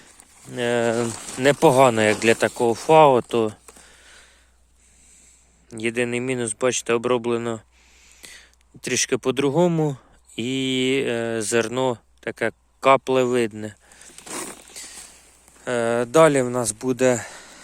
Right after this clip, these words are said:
по Вітері три гібриди, які вже були на демо,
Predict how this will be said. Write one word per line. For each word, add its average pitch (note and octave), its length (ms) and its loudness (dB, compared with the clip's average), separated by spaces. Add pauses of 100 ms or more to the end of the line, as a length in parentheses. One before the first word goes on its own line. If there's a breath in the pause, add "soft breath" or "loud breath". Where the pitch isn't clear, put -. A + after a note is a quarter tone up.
(1200 loud breath)
по C3+ 320 2 (180)
Вітері B2 640 2 (1040 soft breath)
три C3+ 400 4
гібриди, B2 560 2
які B2 260 0
вже A#2+ 180 0
були C#3+ 320 2
на D3+ 140 2
демо, C#3 420 2